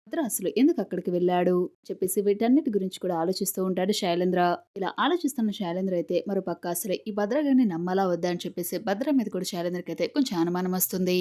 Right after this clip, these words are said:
ఎందుకంటే అసలు వస్తారా ఏ స్పాట్ లో ఉందన్న విషయం శైలేంద్రకు చెప్పకుండానే ముందే భద్ర అక్కడికి వెళ్ళడంతో, అతనే అక్కడ వాళ్ళందరినీ కూడా విడిపించేశాడని, అతను ముగ్గురు అక్కడికి వచ్చాడని, ముగ్గురు కూడా అలర్ట్ చేశాడు అంటే, అసలు ఈ భద్ర గాడు వచ్చింది నన్ను సేవ్ చేయడానికా, లేకపోతే ఆ వస్తారని సేవ్ చేయడానికా,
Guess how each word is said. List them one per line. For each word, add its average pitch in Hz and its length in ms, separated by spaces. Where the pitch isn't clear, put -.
ఎందుకంటే 185 440
అసలు 226 220
వస్తారా 220 380
ఏ - 180
స్పాట్ 262 300
లో 240 60
ఉందన్న 185 340
విషయం 175 320
శైలేంద్రకు 262 460
చెప్పకుండానే 180 600
ముందే 269 200
భద్ర 180 300
అక్కడికి 180 320
వెళ్ళడంతో, 175 500
అతనే 330 240
అక్కడ 180 240
వాళ్ళందరినీ 233 420
కూడా 196 180
విడిపించేశాడని, 180 880
అతను 285 200
ముగ్గురు 196 220
అక్కడికి 180 280
వచ్చాడని, 180 520
ముగ్గురు 302 260
కూడా 220 180
అలర్ట్ 175 220
చేశాడు 180 460
అంటే, 180 260
అసలు - 300
ఈ 220 80
భద్ర 226 240
గాడు 226 220
వచ్చింది 180 360
నన్ను 269 180
సేవ్ 226 240
చేయడానికా, 175 560
లేకపోతే 180 420
ఆ 190 80
వస్తారని 269 500
సేవ్ 180 240
చేయడానికా, 185 560